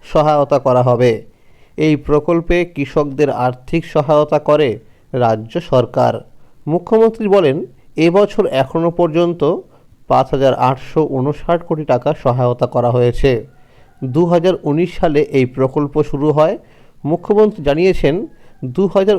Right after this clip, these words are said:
উনিশ সাল থেকে বাংলার কৃষক বর্গাদার ভাগ চাষিদের একুশ হাজার একশো চৌত্রিশ কোটি টাকা সহায়তা দেওয়া হয়েছে। ইতিমধ্যেই কৃষকদের ব্যাংক অ্যাকাউন্টে রবি মরশুম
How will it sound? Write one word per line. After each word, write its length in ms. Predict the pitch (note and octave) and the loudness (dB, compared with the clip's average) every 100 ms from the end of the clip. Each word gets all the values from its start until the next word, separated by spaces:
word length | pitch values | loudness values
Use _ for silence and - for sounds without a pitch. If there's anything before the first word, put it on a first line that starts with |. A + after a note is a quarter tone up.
| - | 0
উনিশ 280 | D3+ F3+ - | -2 -2 0
সাল 180 | - F#3+ | 0 0
থেকে 300 | F#3 F#3 F#3 E3 A#2+ | 0 0 0 0 0
বাংলার 360 | B2 C3+ C#3+ C#3 | 0 0 0 0
কৃষক 500 | - C#3 - D#3 D3+ - - - - | -4 -8 -2 -2 -2 -10 -20 -20 -4
বর্গাদার 560 | A#2+ B2+ C#3 C#3+ D#3 D#3+ G3+ _ _ A#2+ | 0 2 2 4 4 2 -4 _ _ -6
ভাগ 160 | A#2+ C3+ | -2 -2
চাষিদের 460 | - D#3+ F3 E3 B2+ G2+ - _ _ - | -2 -2 0 2 0 -2 -16 _ _ -2
একুশ 400 | D#3 D#3+ F#3 G3 - | -2 0 -4 -4 -2
হাজার 380 | E3 D#3 D#3+ D3+ C3+ | 0 2 2 2 0
একশো 300 | C3+ - - D#3 | -2 -4 -4 0
চৌত্রিশ 360 | D#3+ D3 E3+ | 0 -2 -4
কোটি 180 | D#3+ D#3+ | -2 0
টাকা 240 | C#3+ C3+ E3+ D#4+ - _ - | 0 0 0 -2 -12 _ -20
সহায়তা 500 | - C#3+ C#3+ C#3 C3+ | -2 0 2 2 2
দেওয়া 200 | B2+ D3+ E3+ | 2 4 4
হয়েছে। 360 | C3 B2 - A#2 - - - - - - - - - - - - - - _ _ - _ - - - - - - - - | 2 2 2 0 -2 -12 -18 -18 -18 -20 -20 -20 -20 -20 -20 -20 -20 -20 _ _ -20 _ -20 -20 -20 -20 -20 -20 -20 -8
ইতিমধ্যেই 640 | F#3 A3 A3+ A#3+ G3 F3 A3+ - | -6 0 2 2 2 0 -2 -8
কৃষকদের 560 | D#3 E3 F3 E3+ D#3+ D#3 | -8 -2 0 0 0 -2
ব্যাংক 360 | A#2+ C3 E3 F#3 E3 | 0 0 0 -2 -2
অ্যাকাউন্টে 680 | C#3+ D3+ D3 D3+ D3 D3+ D#3 E3 - - - C#3 | 0 2 2 2 0 -2 -2 -2 -10 -20 -6 0
রবি 280 | C#3+ D#3+ F#3+ | 2 2 0
মরশুম 480 | F#3+ E3+ D3 - D3 | 0 -2 -2 -6 -8